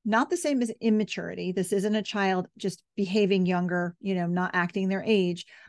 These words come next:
This is a child that developmentally and cognitively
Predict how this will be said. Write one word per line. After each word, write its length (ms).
This 280
is 140
a 80
child 380
that 180
developmentally 1400
and 240
cognitively 1200